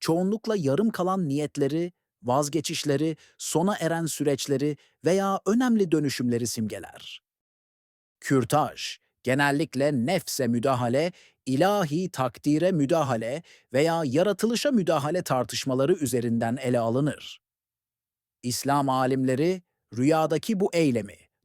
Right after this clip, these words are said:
doğrudan günah olarak değil, kişinin kendi iradesiyle ilahi düzeni veya doğal süreci değiştirme arzusunu yansıtan bir metafor olarak yorumlayabilirler. Rüyayı gören kişinin kader,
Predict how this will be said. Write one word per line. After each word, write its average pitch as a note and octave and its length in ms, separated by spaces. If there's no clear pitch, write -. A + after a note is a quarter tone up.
doğrudan F3+ 580
günah D#3+ 360
olarak C#3 440
değil, C3+ 360
kişinin G#3 480
kendi D3+ 380
iradesiyle D#3+ 880
ilahi B2+ 580
düzeni G#2 460
veya C#3 380
doğal E3 340
süreci E3 460
değiştirme D#3 580
arzusunu A#2 640
yansıtan B2 600
bir G3 100
metafor F3+ 460
olarak A#2+ 420
yorumlayabilirler. C3+ 1120
Rüyayı B2 460
gören C3+ 340
kişinin C3+ 400
kader, C3 600